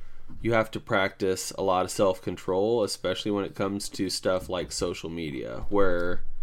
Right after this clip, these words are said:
you're leaving a footprint, regardless how, what you do, n-, no matter how long your tweet was up, people are screenshotting it, people, you know, like,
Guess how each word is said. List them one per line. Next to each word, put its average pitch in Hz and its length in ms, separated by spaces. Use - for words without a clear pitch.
you're 113 240
leaving 131 260
a 87 60
footprint, - 680
regardless 104 640
how, 98 280
what 117 340
you 147 100
do, 120 800
n-, - 100
no 98 180
matter 92 420
how 104 200
long 113 400
your 95 80
tweet 110 380
was 92 160
up, 110 400
people - 260
are - 60
screenshotting 110 840
it, 104 220
people, 90 400
you 92 100
know, 92 220
like, - 340